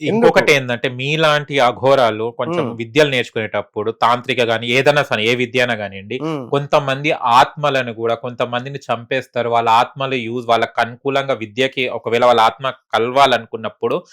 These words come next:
Speaker 2: వాళ్ళు ఆత్మని కూడా తీసుకోవడానికి కూడా ప్రయత్నిస్తారని టాక్. ఇది నిజమా అబద్ధమా? ఇప్పుడు నేనే ఉన్నా, మీ విద్యకు నేను పనికొస్తాను, నన్ను ఏమైనా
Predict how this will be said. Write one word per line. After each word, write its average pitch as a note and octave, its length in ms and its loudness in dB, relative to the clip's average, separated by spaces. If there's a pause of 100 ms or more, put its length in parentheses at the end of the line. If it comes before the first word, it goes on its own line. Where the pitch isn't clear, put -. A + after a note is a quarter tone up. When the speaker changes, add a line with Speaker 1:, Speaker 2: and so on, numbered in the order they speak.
(240)
Speaker 2:
వాళ్ళు C3+ 280 6
ఆత్మని C#3 480 4
కూడా B2+ 160 -2
తీసుకోవడానికి A#2 640 -4
కూడా C#3 140 -2
ప్రయత్నిస్తారని A#2 840 -4
టాక్. G#2+ 420 0 (120)
ఇది B2 160 -4
నిజమా A#2+ 400 -2
అబద్ధమా? G2 440 -4 (280)
ఇప్పుడు B2+ 160 -6
నేనే C#3+ 240 4
ఉన్నా, A#2+ 300 0
మీ A#2+ 140 -2
విద్యకు A#2+ 320 0
నేను C3+ 180 -6
పనికొస్తాను, G#2+ 640 -4 (340)
నన్ను B2+ 140 0
ఏమైనా B2+ 240 0